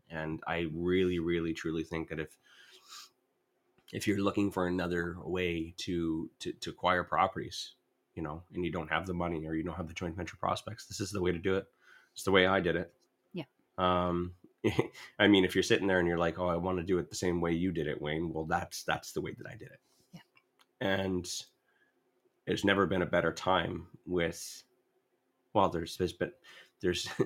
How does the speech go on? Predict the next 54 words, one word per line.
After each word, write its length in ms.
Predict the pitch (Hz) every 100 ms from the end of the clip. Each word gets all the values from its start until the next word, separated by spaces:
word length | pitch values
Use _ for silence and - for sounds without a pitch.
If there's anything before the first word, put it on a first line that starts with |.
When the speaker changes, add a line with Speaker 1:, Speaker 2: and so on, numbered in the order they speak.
| -
Speaker 1:
<laughs> 280 | - - -
it 200 | 113 -
is, 380 | 113 98 - - - -
<laughs> 200 | - -
I'm 80 |
not 100 | 90
gonna 140 | 82 80
say 120 | 76
it's 100 | 73
never 160 | 73 73
been 160 | 76 76
the 60 |
better, 220 | 73 73 -
a 100 | 76
better 220 | 78 76
time, 240 | 76 76
because 260 | 76 85 76
there's, 180 | 76 -
there's 160 | 82 -
always 320 | 95 87 80 -
good 160 | -
times, 340 | - 82 85 - _ _ _ - - 90
but 260 | 87 82 82 _ _ _ -
this 300 | 90 92 98
is 120 | 90
a 60 | 80
really 520 | 80 85 85 82 80
good 420 | - 78 78 76 - _ _ _ _ _ _ _ _ _ _
time 420 | - 80 78 80
to 140 | - -
be 80 | 170
Speaker 2:
Opportunity 300 | 85 185 175
Speaker 1:
looking 160 | 170
Speaker 2:
in 100 | 175
the 60 | 160
Speaker 1:
at 60 | 156
Speaker 2:
market, 260 | - 190 - -
yeah. 100 | - -
Speaker 1:
opportunity 380 | 92 90 - 85
in 60 | 80
the 60 |
market 360 | 78 80 78 71
because 300 | 78 85 82
of 60 | 78
the 120 | 80
interest 320 | 78 76 -
rates, 180 | 78 -
because 300 | 82 78 76
of 80 | 80
every, 180 | 80 85 - - - - 87
everything 260 | 82 80
else 160 | 78 -
going 240 | 85 80
on, 340 | 78 80 80